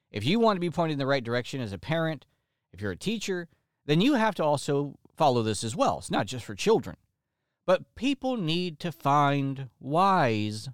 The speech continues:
counsels, people that can give good advice. The question has to be asked then is, who is considered to be a wise person? Or what is wisdom? Well, wisdom, I would say, and biblically, is the truth.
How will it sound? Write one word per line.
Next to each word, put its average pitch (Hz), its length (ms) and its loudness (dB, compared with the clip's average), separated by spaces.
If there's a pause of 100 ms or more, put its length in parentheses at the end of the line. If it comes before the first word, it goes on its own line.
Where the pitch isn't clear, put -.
(200)
counsels, 104 600 -6 (480)
people 233 300 2
that 180 120 2
can 160 120 -2
give 139 240 0
good 110 160 0
advice. 147 640 -4 (880)
The 185 80 -14
question 269 360 0
has 165 180 2
to 127 60 -12
be 120 120 0
asked 127 240 0
then 98 220 -2
is, 92 260 -8 (300)
who 185 280 4
is 151 160 -2
considered 101 520 -6
to - 80 -16
be 117 100 -2
a 127 80 2
wise 101 380 2
person? - 480 -2 (1080)
Or 156 140 4
what 233 160 4
is 180 120 2
wisdom? 90 360 -4 (840)
Well, 160 140 2
wisdom, 190 420 4
I 147 100 2
would 135 140 -4
say, 113 380 -2 (120)
and 104 320 0
biblically, 127 600 0 (240)
is 147 320 2
the 175 100 -10
truth. - 760 -6